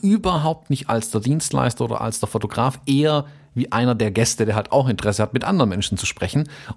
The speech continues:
um halt insgesamt in den Flow der, der Gesellschaft einfach reinzukommen, um da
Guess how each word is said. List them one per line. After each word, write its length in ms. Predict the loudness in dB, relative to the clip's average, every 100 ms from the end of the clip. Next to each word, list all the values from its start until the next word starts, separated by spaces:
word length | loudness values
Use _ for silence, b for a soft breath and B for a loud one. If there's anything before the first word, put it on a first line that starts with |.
| _
um 200 | 2 4
halt 300 | 2 2 -2 B B B -2
insgesamt 600 | 2 2 2 2 0 0
in 100 | 0
den 120 | 0
Flow 500 | -2 0 2 4 4
der, 220 | 2 2
der 260 | -2 -2 0
Gesellschaft 440 | 2 2 2 0
einfach 260 | 0 -2 2
reinzukommen, 580 | 4 4 2 -2 -2 0
um 120 | 2
da 280 | 2 0